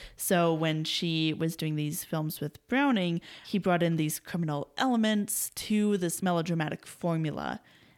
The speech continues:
Ultimately, they would have nine films together,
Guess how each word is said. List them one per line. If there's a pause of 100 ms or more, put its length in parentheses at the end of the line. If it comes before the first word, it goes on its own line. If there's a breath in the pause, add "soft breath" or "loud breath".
(160 soft breath)
Ultimately,
they
would
have
nine
films
together,